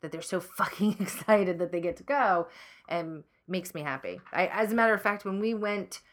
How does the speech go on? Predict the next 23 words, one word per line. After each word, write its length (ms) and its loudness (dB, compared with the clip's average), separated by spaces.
to 120 0
a 60 2
party 320 0
a 60 0
couple, 460 0
maybe 280 -2
a 40 -2
year 260 0
or 40 0
two 240 -4
ago, 500 -2
and 120 -6
the 60 -4
couple 380 0
won, 320 0
it 60 -6
was 120 -4
a 40 -4
young 240 -2
couple 320 -4
at, 240 -2
at 180 0
a, 160 -2